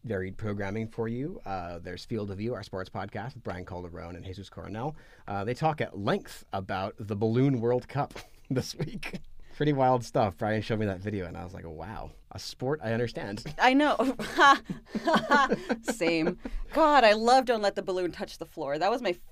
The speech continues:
Speaker 2: favorite game as a child.
Speaker 1: Uh, we also have, uh, a podcast that is hosted by,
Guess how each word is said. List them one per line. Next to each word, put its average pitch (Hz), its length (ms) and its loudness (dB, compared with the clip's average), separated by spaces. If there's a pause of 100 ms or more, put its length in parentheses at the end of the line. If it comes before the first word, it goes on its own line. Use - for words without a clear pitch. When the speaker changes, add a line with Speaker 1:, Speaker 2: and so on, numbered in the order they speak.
Speaker 2:
favorite 247 440 -2
game 185 240 -2
as 156 120 -2
a 151 60 -6
child. 139 480 -4 (260)
Speaker 1:
Uh, 113 180 -4
we 131 120 0
also 131 280 -2
have, 101 460 -4
uh, 85 320 -6 (320)
a - 40 -6
podcast 101 360 -4
that 110 80 -6
is 101 100 -10
hosted 98 200 -6
by, 131 200 -2